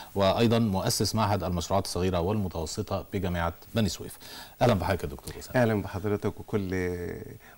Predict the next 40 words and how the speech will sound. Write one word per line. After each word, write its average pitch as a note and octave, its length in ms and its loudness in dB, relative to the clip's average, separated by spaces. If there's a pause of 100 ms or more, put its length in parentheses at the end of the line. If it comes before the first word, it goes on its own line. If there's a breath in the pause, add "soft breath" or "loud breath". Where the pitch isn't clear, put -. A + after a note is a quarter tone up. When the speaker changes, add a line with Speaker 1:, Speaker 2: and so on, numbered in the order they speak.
Speaker 2:
مشاهدي F#2+ 500 2
برنامج F#2 480 -2
ال-، D#2+ 540 -2
الاقتصاد - 400 -2
والناس. D#2 420 -6
Speaker 1:
أهلًا E2 200 0
بيك E2 200 -2
يا - 60 -4
فندم، C#2+ 240 -10
أهلًا، D#2+ 140 -4
منورنا E2+ 440 0
يا D2 60 -4
فندم. - 160 -12 (640 loud breath)
طيب، F3 280 10 (160)
يعني D3+ 320 6 (200)
نبدأ G#3+ 340 6
من C#3+ 180 6
البداية B2+ 340 6
خالص C#3 380 4
عشان A#2 240 -2
لو G#2+ 160 2
حد A2+ 280 -2
شاف G2+ 300 -2
الحلقات F#2 400 -2
اللي E2 140 0
قبل E2 160 -4
كده، E2+ 220 -2
يعني، E2+ 360 -2
آه، G2+ 380 -4 (680)
المشروعات F3 540 2
الصغيرة B2+ 440 4
وال-، A2 320 2
نبتدي F#3 320 2
بالصغيرة A#2+ 480 4
وال-، G2 220 2
والمتناهية G2 540 2
الصغر G2 360 0
على F2 180 -2
الأخص، - 420 -6
يعني. D2 140 -10